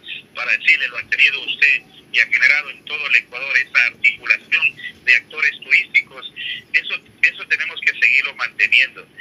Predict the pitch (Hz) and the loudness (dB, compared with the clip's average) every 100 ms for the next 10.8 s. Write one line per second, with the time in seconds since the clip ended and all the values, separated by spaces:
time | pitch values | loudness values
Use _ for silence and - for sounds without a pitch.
0 | - - - - - - 190 - - 127 | -12 -12 -12 -2 2 2 -2 -8 -2 0
1 | 135 160 - 127 - 131 135 127 117 107 | 2 0 0 -4 -2 -4 -4 -2 0 0
2 | 139 139 - 117 - 131 147 143 - - | 0 0 -4 -2 2 2 -2 -2 -4 2
3 | 120 143 143 131 - - - 135 - - | 4 4 2 -2 -6 -14 -14 -2 0 0
4 | 127 139 156 - 127 123 123 117 117 120 | -2 -2 -4 -6 -8 0 0 0 -2 0
5 | 120 - 127 131 127 117 117 131 147 - | 0 -2 0 0 0 -2 2 2 0 0
6 | - 139 - - - - - 143 - - | 2 4 2 -2 -14 -14 -16 -8 0 0
7 | - 160 135 127 127 - - - 135 123 | -2 -4 -2 0 0 2 -2 -4 -14 -4
8 | 113 - 147 147 - - - - 131 131 | -4 -4 -4 -4 -4 -14 -14 -2 -2 0
9 | 127 - - - - 170 170 165 - 185 | -2 -2 0 -2 -2 -6 -8 -10 -12 -18
10 | 170 - - - - 156 156 139 | -2 -2 -2 -14 -2 0 2 0